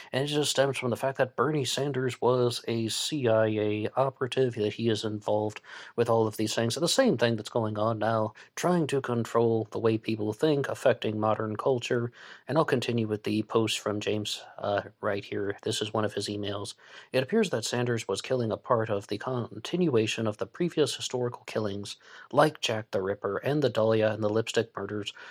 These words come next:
both attributed to members of these religious factions. Aquino came along later when the two countries' intelligence agencies decided that they wanted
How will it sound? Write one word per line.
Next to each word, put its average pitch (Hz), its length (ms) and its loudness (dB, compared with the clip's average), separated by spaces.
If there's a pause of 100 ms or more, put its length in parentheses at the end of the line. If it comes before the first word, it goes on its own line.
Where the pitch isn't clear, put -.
(120)
both 202 220 6
attributed 117 500 -2
to 107 80 -4
members 107 460 -2
of 107 160 0
these 104 280 -4
religious 110 380 -2
factions. 101 600 -6 (340)
Aquino 175 440 0
came 127 200 -4
along 110 320 2
later 107 320 0
when 107 160 -2
the 104 80 0
two 151 240 -2
countries' 110 480 -4
intelligence 113 580 -2
agencies 101 540 -4
decided 104 480 0
that 104 140 -4
they 104 120 0
wanted 110 360 -2